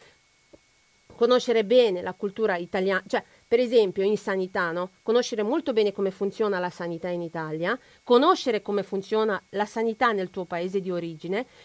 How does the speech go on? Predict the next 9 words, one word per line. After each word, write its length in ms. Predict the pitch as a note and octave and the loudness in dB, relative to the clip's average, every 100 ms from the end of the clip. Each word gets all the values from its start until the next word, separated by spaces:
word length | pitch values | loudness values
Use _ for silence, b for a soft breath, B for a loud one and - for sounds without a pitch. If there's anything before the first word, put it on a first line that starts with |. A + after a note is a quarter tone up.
| b | b
quindi 480 | D4+ F4+ D#4 G3 F3 | 4 6 6 4 -6
spiegare 880 | - - - B3 C4 C4+ A3+ F3+ D3+ _ | -12 -10 -4 2 4 6 6 4 -4 _
alla 300 | F#3+ F#3 F#3 | 0 2 0
persona, 480 | G#3 G3 A#3 G#3+ F3 | -2 -4 0 0 0
al 120 | F#3 | -4
paziente 500 | G#3 G3+ B3+ A3 F#3+ | -6 -6 -4 -4 -4
in 100 | F3+ | -8
questo 300 | F3+ - F#3+ | -10 -10 -6
caso, 540 | G3 E3+ E3 F#3 B3 | -4 -2 -2 -2 -4